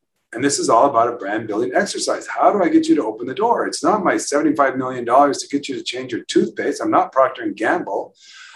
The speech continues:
I have a storefront that you, you stumble into. And then, "Oh, yeah, I'll try that. That works." And so that's what's really important. Now, the downside is, if you don't know how to run a regional developer system,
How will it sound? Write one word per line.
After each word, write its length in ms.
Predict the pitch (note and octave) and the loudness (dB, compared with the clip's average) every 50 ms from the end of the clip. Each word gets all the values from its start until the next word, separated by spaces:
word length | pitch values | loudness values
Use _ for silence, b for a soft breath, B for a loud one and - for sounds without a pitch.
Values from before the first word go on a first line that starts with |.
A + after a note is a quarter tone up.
| B B | B B
I 80 | D3 E3+ | 4 4
have 100 | F3 F3 | 4 4
a 20 | |
storefront 640 | E3+ - - F3+ G3 A3+ A3 - - C#3+ A#2 G2+ - - | 2 0 2 4 4 4 4 0 -2 -4 -4 -4 -4 -6
that 180 | A#2 G#2+ A2 | -6 -6 -6
you, 240 | A#2+ C3 B2+ B2+ C3 | -6 -8 -8 -8 -8
you 160 | A#2+ C3 C#3+ D3 | -2 0 0 0
stumble 440 | - - D#3+ D#3 E3 E3+ F3+ F#3 | 2 -2 -4 -2 0 2 2 2
into. 420 | G#3+ C4 B3 - - - F2+ E2+ G#2 | 2 0 -4 -4 -4 -4 -4 -4 -4
And 80 | A#2+ | -4
then, 100 | C3 C#3 | -2 0
"Oh, 220 | E3 F#3+ G#3+ G#3 G3 | 0 0 0 -2 -2
yeah, 160 | F#3+ - - | -4 -2 -2
I'll 240 | - G#2+ B2 D3+ - | 0 0 0 0 -2
try 180 | - C3+ B2 | -2 -4 -4
that. 220 | G#2 G2+ B2+ C#3+ - | -4 -4 -4 -6 -4
That 120 | F3 F#3 | -6 -6
works." 520 | D3+ G#2+ G2 A2+ - - - - - B B B B B B B B B B | -4 -4 -4 -4 -6 -6 -8 -14 -14 B B B B B B B B B B
And 140 | D3 D3 C#3+ | -4 -4 0
so 160 | - F3 E3 | 2 2 4
that's 280 | E3 E3 F#3 G3+ - - | 6 6 4 4 4 -2
what's 220 | G#3 F3 - - | -2 -2 2 4
really 160 | E3 D#3 D3+ | 4 4 4
important. 500 | D3 C3+ - - - C3 B2+ - - - _ - | 4 0 -4 -4 -4 -4 -4 -4 -6 -10 _ -2
Now, 300 | C3+ C#3 C3+ C3 - - _ _ _ - | 2 2 2 2 0 -6 _ _ _ -8
the 80 | B2+ | -6
downside 640 | B2+ C3 D#3+ G3 A#3+ C4 A#3+ - - C3+ A#2 G#2 G2 F2 | 0 2 4 4 4 4 2 -2 -2 0 0 0 -2 -6
is, 480 | E2+ D#2+ D#2+ - - - - _ _ _ _ _ _ _ _ - | -10 -12 -12 -12 -14 -16 -18 _ _ _ _ _ _ _ _ 2
if 320 | D#3 F3 G#3+ A3+ - - | 6 6 6 6 4 0
you 180 | F#3+ G3+ G#3 G#3 | -2 0 0 0
don't 360 | F3 F#3 F3+ F3+ F3+ F3 D3 | 4 6 6 6 6 4 2
know 160 | D#3 D#3 D#3 | 2 2 2
how 240 | D3+ - D3+ D3+ D3+ | 2 0 -2 -4 -4
to 80 | D3 C#3+ | -4 -4
run 180 | C#3 C#3 C3+ | -4 -2 -2
a 60 | C3 B2 | -2 -2
regional 320 | B2 C3 C3 C3+ B2+ A#2 | -4 -4 -4 -6 -8 -6
developer 320 | A2 A#2+ A#2+ A#2+ - A#2 | -4 -2 -4 -4 -4 -6
system, 420 | A2+ - - C3 - - - - | -8 -4 -4 -4 -4 -6 -12 -18